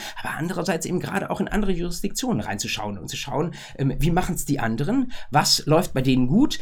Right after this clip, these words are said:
was läuft bei denen nicht so gut, was läuft bei uns schon gut und was können wir von den anderen lernen. Das ist eine Methode, wenn Sie über ein Doktorarbeitsthema nachdenken, die wahnsinnig spannend ist,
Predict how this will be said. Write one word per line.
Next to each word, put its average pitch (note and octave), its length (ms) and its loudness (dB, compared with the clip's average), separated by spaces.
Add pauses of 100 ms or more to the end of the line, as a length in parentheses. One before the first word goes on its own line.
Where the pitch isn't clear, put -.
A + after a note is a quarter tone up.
(120)
was D3 160 0
läuft D3 160 2
bei B2 80 -2
denen A#2 180 2
nicht G3 160 2
so F#3 140 0
gut, F#3+ 260 0 (180)
was - 380 0 (160)
läuft C3 220 -4
bei A#2 100 -4
uns C#4 220 0
schon A#3+ 180 6
gut G#3 220 4
und C#3 180 0
was - 220 -4
können G2+ 160 -2
wir G2 80 -4
von - 140 -4
den F#2 120 -2
anderen F#2 320 -6
lernen. E2+ 300 -10 (240)
Das C#3 200 2
ist - 360 0
eine C3+ 380 2
Methode, E3+ 920 2
wenn C3 260 0
Sie C3+ 160 -2
über A2+ 140 -2
ein A#2 80 -2
Doktorarbeitsthema G#2+ 580 -4
nachdenken, A2+ 680 -6
die A#2+ 340 -2
wahnsinnig C#3 500 -2
spannend G3+ 460 0
ist, G#3+ 320 0